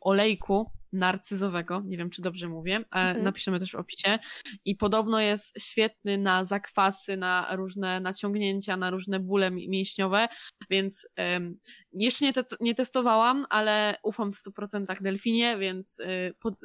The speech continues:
Speaker 1: napiszemy w opisie koniecznie.
Speaker 2: Możemy przetestować i damy znać, jak działa.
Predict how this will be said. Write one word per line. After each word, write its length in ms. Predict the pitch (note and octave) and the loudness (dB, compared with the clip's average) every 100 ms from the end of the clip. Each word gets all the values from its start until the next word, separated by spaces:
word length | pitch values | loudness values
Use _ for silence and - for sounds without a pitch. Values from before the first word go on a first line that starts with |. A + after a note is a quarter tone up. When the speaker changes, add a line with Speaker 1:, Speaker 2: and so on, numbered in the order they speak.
| F#3 | -4
Speaker 1:
napiszemy 440 | G#3+ - A3+ G3 | -2 0 0 0
w 40 | F3+ | -2
opisie 360 | - - D#3+ | -6 -6 -6
koniecznie. 340 | - E3+ D3 B3+ | -4 -6 -2 2
Speaker 2:
Możemy 360 | B3 C4 B3+ | 4 4 0
przetestować 800 | B3 C4 - B3 - A#3+ A#3 A3 G#3+ | -4 -8 -8 -8 0 2 2 0 -2
i 60 | |
damy 800 | A3 G#3+ G#3+ G#3 G#3 G#3 G#3 A#3 G#3+ | -2 -2 -2 -2 -4 -4 -6 -6 -8
znać, 380 | G#3 G3 A3 A3 | -8 -6 -4 -4
jak 120 | A3 | -2
działa. 380 | G#3+ G3 A#3+ | -4 -2 -6